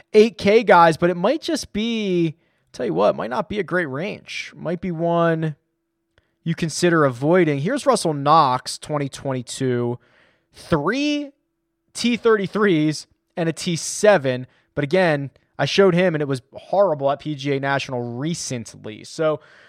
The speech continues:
we'll continue to dive. Not a lot to grab out of that eight thousand dollar range. So let's move on. The no-, the, uh, seven thousand dollar range.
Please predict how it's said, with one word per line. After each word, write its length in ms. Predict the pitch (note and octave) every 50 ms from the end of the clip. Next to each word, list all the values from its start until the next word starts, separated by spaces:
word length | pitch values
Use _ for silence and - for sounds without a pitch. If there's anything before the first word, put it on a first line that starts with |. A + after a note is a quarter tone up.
| _ _
we'll 100 | - F#3+
continue 320 | - B3 G#3 C#4+ D4+ D4+ C#4
to 80 | C4
dive. 380 | E3+ A#3 A3+ A3+ G#3+ F#3+ E3 E3+
Not 220 | F3 F3+ G#3+ A#3
a 60 | A3
lot 440 | G3 F3+ F3 F3+ G3 G#3+ A3 G#3 _
to 100 | - F#3
grab 720 | D3+ C3+ D3 D3+ F3 F#3+ G3+ G3 F#3 F3 E3 D#3+ D#3 D3+ - _ _ _ _ _ -
out 140 | F3 F3+ F#3+
of 60 | F3
that 140 | F3+ F3+ - -
eight 260 | F#3 F3 F#3 F3+ _
thousand 360 | F3+ E3+ E3+ F3+ F3 D#3 E3
dollar 240 | E3+ E3 E3 E3 D#3
range. 240 | D3+ E3+ F3 E3+ -
So 80 | E3
let's 140 | F3 E3+ -
move 180 | G#3+ A#3+ G#3+ G#3+
on. 280 | G3 D#3+ B2+ A#2 A#2+
The 80 | D3 D#3+
no-, 300 | E3+ F3+ F#3+ G3 F#3+ G3
the, 200 | E3 F#3 F#3 F3+
uh, 120 | F3 F3
seven 300 | E3 - - B3 B3+ A#3+
thousand 280 | F#3+ G3+ F3 E3+ D3+ D#3
dollar 220 | D#3 C#3+ C3+ B2
range. 320 | A#2 A#2+ A2+ G#2 - -